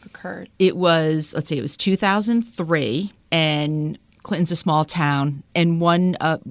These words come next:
Speaker 2: the ballots had, people were, you know, getting ready for elections, and there were three guys
Speaker 1: Mm-hmm.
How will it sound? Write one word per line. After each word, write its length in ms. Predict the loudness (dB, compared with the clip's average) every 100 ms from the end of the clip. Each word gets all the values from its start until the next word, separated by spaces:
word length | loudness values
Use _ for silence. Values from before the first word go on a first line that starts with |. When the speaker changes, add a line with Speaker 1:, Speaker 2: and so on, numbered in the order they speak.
| -18 -6
Speaker 2:
the 100 | -4
ballots 420 | 0 0 0 0
had, 300 | 0 0 -2 -8 -16 -6
people 240 | -6 -2
were, 180 | 0 -2
you 100 | -2
know, 40 | -4
getting 220 | -2 -2
ready 140 | -2
for 120 | -2 -2
elections, 560 | -2 -2 -2 -2 -4 -2
and 320 | 0 0 0
there 120 | -2
were 200 | -2 -4
three 540 | -6 -10 -4 0 2 4
guys 680 | 2 2 0 0 -2 -6 -12 _ _ -20
Speaker 1:
Mm-hmm. 220 | -16